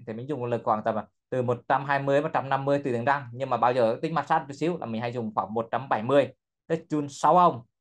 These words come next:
chun sáu ô Z ấy, sáu ô Z thì chun sáu ông ấy thì nó dày dày hơn chút xíu để mình kéo nhá.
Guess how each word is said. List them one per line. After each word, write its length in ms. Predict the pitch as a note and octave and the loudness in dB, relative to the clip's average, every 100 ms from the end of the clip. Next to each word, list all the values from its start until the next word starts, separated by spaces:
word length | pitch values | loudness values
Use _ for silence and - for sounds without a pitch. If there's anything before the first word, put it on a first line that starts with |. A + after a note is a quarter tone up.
| _ | _
chun 120 | C3 | -14
sáu 220 | B2 D#3+ E3+ | -2 2 4
ô 60 | |
Z 160 | D#3 F#3+ | 4 2
ấy, 140 | G3+ - _ _ _ | 0 -4 _ _ _
sáu 120 | C#3+ | 2
ô 60 | D3+ | 2
Z 180 | C#3+ F3+ | 2 0
thì 100 | D#3 B2 | -2 -8
chun 180 | C3 B2+ - | -10 -6 2
sáu 140 | C#3+ | 6
ông 160 | D#3 D3+ | 6 4
ấy 100 | - | -2
thì 60 | A2 | -2
nó 300 | A2 C3+ - _ | 0 0 -4 _
dày 200 | C#3 E3 | 0 2
dày 160 | C#3+ A#2+ | 4 2
hơn 140 | B2 | 0
chút 60 | B2 | -4
xíu 260 | B2 E3+ F3+ - | -2 -2 -2 -8
để 60 | |
mình 120 | G#2+ G#2+ | -6 0
kéo 220 | A2+ C#3 | 2 2
nhá. 140 | E3+ | -2